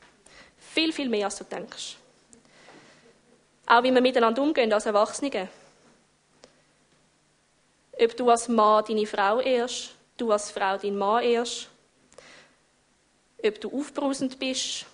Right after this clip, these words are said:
barsch, unfreundlich, grob.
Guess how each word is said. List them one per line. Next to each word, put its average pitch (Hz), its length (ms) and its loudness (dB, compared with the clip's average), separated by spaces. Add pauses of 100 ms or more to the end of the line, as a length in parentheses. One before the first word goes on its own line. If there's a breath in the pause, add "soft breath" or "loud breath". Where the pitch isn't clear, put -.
(600)
barsch, 226 540 0
unfreundlich, 247 720 -4 (260)
grob. 226 380 -2